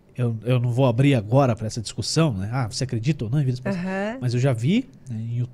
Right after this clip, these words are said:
Speaker 1: no YouTube. E já, e como tem também no YouTube, pô, o cara que faz a questão da hipnose, fala, "Ó, agora tá pegando fogo aqui." O cara sair e ser atropelado no meio da rua, o cara tá numa praça, sai e ser atropelado, porque ele acha que tá pegando fogo, realmente.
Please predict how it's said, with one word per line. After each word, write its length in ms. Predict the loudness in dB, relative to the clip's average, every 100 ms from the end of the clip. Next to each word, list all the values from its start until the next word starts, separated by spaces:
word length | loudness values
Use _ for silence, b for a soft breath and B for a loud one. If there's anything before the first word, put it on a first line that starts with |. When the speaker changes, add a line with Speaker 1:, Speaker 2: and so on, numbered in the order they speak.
| -12 -8
Speaker 1:
no 80 | -4
YouTube. 420 | -4 -2 -2 -2 -6 -20 -20 _ _ _ _
E 240 | -12 -4 2
já, 220 | 4 4 0 -10 -2
e 120 | -2
como 300 | 2 4 6
tem 240 | 6 4
também 240 | 4 0 0
no 60 |
YouTube, 360 | -2 0 -2 -2
pô, 280 | -6 -4 -4
o 40 |
cara 220 | -2 -4
que 120 | -2
faz 640 | -4 -2 2 2 2 -2 -10 B B B B
a 80 | -4
questão 340 | 0 -2 0
da 80 | 0
hipnose, 800 | 2 2 4 6 8 6 4 0 -4
fala, 200 | -4 -2 -2 -4 -10
"Ó, 40 |
agora 280 | -6 -4 -2
tá 140 | -2
pegando 320 | 0 4 4 4
fogo 280 | 6 6
aqui." 240 | 6 4 0
O 60 | 0
cara 200 | -2 -2
sair 560 | 0 0 0 0 -4 -4
e 640 | -2 2 2 0 -2 -6 -12 b b -4
ser 120 | -2
atropelado 520 | 0 0 2 2 2
no 60 | 0
meio 100 | -2
da 80 | 0
rua, 300 | 0 0 -2
o 40 |
cara 200 | -6 -8
tá 100 | -6
numa 140 | -6
praça, 320 | -6 -6 -8 -6
sai 220 | 0 0
e 20 |
ser 80 | 0
atropelado, 480 | -4 -6 -4 -4 -6
porque 160 | -4
ele 60 | -4
acha 80 | -2
que 80 | -4
tá 40 |
pegando 200 | -4 -4
fogo, 260 | 0 0 2
realmente. 480 | -4 -6 -10 -12